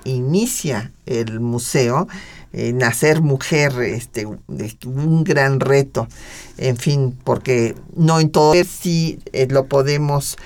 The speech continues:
se lo podemos leer porque realmente es hermoso. Ahorita nuestra productora nos lo va a pasar. Y, este, pero de todas maneras aprovechamos para hacerles la invitación y que lo vayan a ver en el Museo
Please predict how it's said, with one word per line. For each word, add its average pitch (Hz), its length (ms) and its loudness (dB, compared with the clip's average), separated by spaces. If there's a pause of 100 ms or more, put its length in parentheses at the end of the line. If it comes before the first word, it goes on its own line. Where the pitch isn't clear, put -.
(140)
se - 120 0
lo 139 160 2
podemos 151 560 2
leer 135 440 4
porque 135 340 2
realmente 135 800 2
es 127 220 -2
hermoso. 185 760 2 (120)
Ahorita 131 520 0 (300)
nuestra 131 280 0
productora 123 600 0
nos 113 220 -2
lo 110 160 -4
va 117 320 0 (480)
a 117 240 2
pasar. 202 580 2 (720)
Y, 175 320 2
este, 165 220 2
pero 120 160 2
de - 60 -10
todas 117 200 0
maneras 127 400 2
aprovechamos 117 720 -2
para 113 220 0
hacerles 113 440 0
la 127 100 -2
invitación 139 640 -2
y 180 40 -2
que 170 160 0
lo 117 140 0
vayan 120 340 0
a 113 140 -4
ver 113 360 -2
en 120 180 -2
el 113 100 -2
Museo 110 600 -2